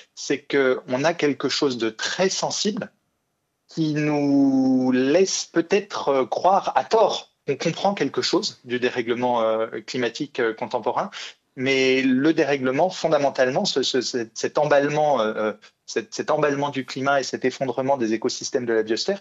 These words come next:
il reste encore très largement insensible à nos sens. Et, et pour le comprendre jusqu'au bout, on a besoin de la médiation des savoirs scientifiques. Et aujourd'hui, les savoirs, ils sont où ? Bah, ils sont dans des bibli-, bibliothèques empoussiérées, dans des rapports absolument passionnants du giec,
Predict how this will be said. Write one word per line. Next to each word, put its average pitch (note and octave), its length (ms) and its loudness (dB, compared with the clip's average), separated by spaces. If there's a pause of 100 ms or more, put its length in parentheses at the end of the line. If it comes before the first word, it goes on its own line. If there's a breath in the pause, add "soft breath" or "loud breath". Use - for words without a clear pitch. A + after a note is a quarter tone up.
(280 loud breath)
il C3+ 60 2
reste D3 260 -2
encore D3 260 0
très - 200 -2
largement D3+ 400 4
insensible C3 460 0
à B2 60 2
nos A#2+ 120 -2
sens. - 360 -6 (280 loud breath)
Et, C#3 300 2
et C#3 40 0
pour G3+ 340 0
le C#3 160 4
comprendre E3+ 640 0
jusqu'au C3+ 320 0
bout, D#3 140 0
on F3 80 2
a C#3 80 4
besoin B2+ 220 2
de C#3+ 60 2
la B2+ 60 4
médiation B2 380 -2
des B2+ 80 -2
savoirs A#2+ 240 0
scientifiques. - 500 -6
Et E3+ 100 4
aujourd'hui, D#3+ 340 4
les D#3 80 4
savoirs, D#3+ 280 2
ils C#3 60 -2
sont C3+ 160 -4
où ? F3+ 140 2
Bah, G3 100 4
ils C3 80 0
sont - 160 -2
dans C#3 140 2
des C3 100 2
bibli-, C3 200 -4
bibliothèques C3 640 0
empoussiérées, B2 600 0
dans D#3+ 140 2
des B2+ 100 2
rapports C3+ 300 2
absolument D3 440 -2
passionnants C#3 440 -2
du B2+ 120 -2
giec, C#3+ 360 0